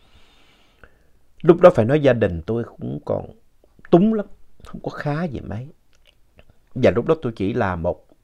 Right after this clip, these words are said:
một thanh niên mới lớn thôi. Nhưng mà với cái tuổi mười tám đó, cũng không có, chưa kể là trưởng thành. Lúc đó tôi còn con nít lắm. Nhưng mà cũng đi làm rồi,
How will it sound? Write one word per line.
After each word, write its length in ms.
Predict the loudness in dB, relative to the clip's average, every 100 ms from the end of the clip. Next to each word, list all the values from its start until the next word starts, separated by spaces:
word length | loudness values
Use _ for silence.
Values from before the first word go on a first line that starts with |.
| _ _ _ _ _ _ _ _ _ _ _ _ -2
một 180 | 0
thanh 200 | 0 -2
niên 260 | -2 -2 -2
mới 180 | -2 -2
lớn 300 | 0 -2 -4
thôi. 140 | -10 -20 _ _ _ _ _ _ _ -4
Nhưng 180 | 0 0
mà 200 | 0 -4 -14 -20 -20 _
với 120 | 0 4
cái 100 | 4 4
tuổi 180 | 2
mười 220 | 2 0 0
tám 360 | -4 -4 -8
đó, 140 | -8 -12 -16 _ -20 _ -20 _ -4
cũng 220 | -4 -2
không 300 | -4 -4 -4
có, 300 | -6 -6 -8 -16 _ _ _ -20 2
chưa 200 | 6 6 4
kể 100 | 4
là 180 | 4 4 2
trưởng 200 | -8 -8
thành. 240 | -8 -10 -10 -16 -20 -20 -20 -20 -20 -6
Lúc 140 | -6 -2
đó 80 | -4 -4
tôi 100 | -6
còn 140 | -6 -4
con 200 | -6 -6
nít 240 | -8 -14
lắm. 80 | -16 -16 -20 -20 _ -20 -20 -20 -20 -20 -20 -20 _ 2
Nhưng 120 | 4
mà 60 | 4
cũng 240 | 2 2
đi 160 | 2 6
làm 340 | 8 8 4
rồi, 140 | -2